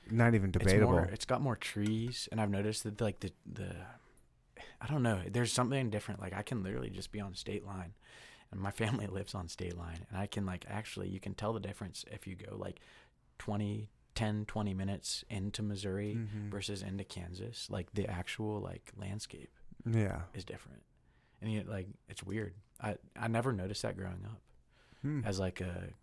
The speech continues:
Speaker 2: someone that always
Speaker 1: Missouri's
Speaker 2: lived there.
Speaker 1: gnarly. I mean,
Speaker 2: Yeah.
Speaker 1: we've got a lot. I mean, just go down, go down south, south, southern Missouri,
Speaker 2: Yeah.
Speaker 1: southeast Missouri. You start getting, I mean, you got the, the Ozark Mountains down there. You got, I mean,
Speaker 2: Yeah,
Speaker 1: it's, it's,
Speaker 2: yeah.
Speaker 1: you know, many, many
Speaker 2: It almost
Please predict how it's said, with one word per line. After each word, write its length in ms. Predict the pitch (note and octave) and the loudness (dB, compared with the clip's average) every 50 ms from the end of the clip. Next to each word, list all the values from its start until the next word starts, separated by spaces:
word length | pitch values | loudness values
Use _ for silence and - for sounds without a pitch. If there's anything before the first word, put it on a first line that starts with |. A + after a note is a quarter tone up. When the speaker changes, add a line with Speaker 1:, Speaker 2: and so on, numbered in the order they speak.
| - _ _ _ _ _ - - - | -20 _ _ _ _ _ -20 -20 -10
Speaker 2:
someone 280 | - - - F#2 F2 F2 | -8 -4 -4 -2 -2 -4
that 120 | E2+ - - - | -4 -6 2 4
always 140 | A#2+ A2+ A2+ | 6 8 10
Speaker 1:
Missouri's 240 | C3+ C#3+ C#3+ B2+ - | 12 12 10 10 10
Speaker 2:
lived 60 | A#2 | 8
there. 40 | G#2 | 10
Speaker 1:
gnarly. 380 | A2 A#2 B2 A2 F#2+ F2+ F2 - | 10 10 8 8 6 4 4 2
I 40 | - | 4
mean, 140 | G2+ G#2 G#2 | 6 6 8
Speaker 2:
Yeah. 40 | G#2 | 8
Speaker 1:
we've 140 | G#2+ G2 G#2+ | 6 6 6
got 140 | A#2+ A2 | 6 6
a 40 | G2 | 8
lot. 300 | F#2 F#2 F#2 F2+ F#2 G2+ F#2 | 6 6 8 8 8 8 6
I 60 | D#2+ | 4
mean, 220 | F#2+ G2 F#2 F#2 | 4 4 4 4
just 160 | F#2+ F#2+ - | 2 0 2
go 180 | - G#2+ G2 F#2+ | 4 4 6 6
down, 240 | F#2+ G2 E2 E2 F2+ - | 6 4 2 0 0 2
go 160 | G#2 G2+ G2 | 4 6 6
down 200 | G#2+ G#2+ A2 G#2+ | 6 4 4 2
south, 480 | - - G#2+ A2+ A#2 G2+ F2 - - - - - - | 2 4 4 4 4 2 0 -2 -6 -8 -10 -10 -10
south, 360 | - - A#2+ A2+ G#2 - - | -2 2 4 4 4 4 0
southern 280 | - - A2+ G#2 A2+ A2 | 0 0 2 4 4 4
Missouri, 340 | G#2+ G2 F#2 G2 F2+ E2+ E2+ | 4 4 4 4 2 2 2
Speaker 2:
Yeah. 40 | E2 | 2
Speaker 1:
southeast 800 | - - - G2 G2+ G2 - - - - - A2+ A2+ A2+ - - | 0 2 4 4 4 2 2 -4 -6 0 2 2 2 2 2 2
Missouri. 480 | A2+ G#2 F#2 G2 F#2 E2+ E2 D#2+ E2+ | 2 2 4 4 4 4 4 4 4
You 60 | F2 F#2 | 2 2
start 300 | - - G#2+ G#2 G#2 - | 0 2 0 0 2 0
getting, 320 | - - G2 G2 F#2+ F#2+ - - - - - - - - - - | -2 0 0 0 -2 -2 -4 -10 -18 -20 -20 -20 -20 -14 -2 2
I 20 | C3 | 6
mean, 80 | B2+ A#2+ | 8 8
you 40 | A#2+ | 8
got 140 | A2 - | 6 6
the, 240 | - G#2 F#2+ F#2+ F2+ D2+ | 6 6 6 6 6 4
the 140 | F#2 - - | 4 4 6
Ozark 380 | G2+ G#2+ G2 G#2+ G2 F2+ - | 6 6 6 6 4 4 4
Mountains 400 | - A2 A2 A2+ - G#2+ A2 G#2 | 6 8 8 8 6 4 2 2
down 300 | G#2 A2+ A2 G#2+ G#2 G#2 | 6 6 8 8 8 6
there. 240 | G#2 G#2 G2+ G#2 G#2 | 6 4 4 4 2
You 60 | G#2 | 2
got, 180 | G2+ G2 F#2 - - - - A#2+ - - - - - - - _ - - - - - - - | 2 0 0 0 -2 -8 -18 -20 -20 -20 -20 -20 -20 -20 -20 _ -20 -20 -20 -20 -14 -4 0
I 40 | - | 4
mean, 80 | F#2 A2 | 8 8
Speaker 2:
Yeah, 200 | - A2+ G#2+ G#2 | 10 10 8 6
Speaker 1:
it's, 180 | G2 G#2 G#2 | 4 2 2
it's, 140 | G#2+ A2 G#2 | 2 2 2
Speaker 2:
yeah. 160 | F#2 F#2+ B2+ B2+ | 4 6 6 8
Speaker 1:
you 40 | B2+ | 10
know, 120 | A#2+ A2+ A#2 | 10 10 10
many, 200 | B2 B2+ B2 B2+ - | 10 8 8 8 6
many 220 | A2 G#2+ A2+ B2+ | 6 6 8 10
Speaker 2:
It 40 | C#3+ | 10
almost 80 | B2+ | 10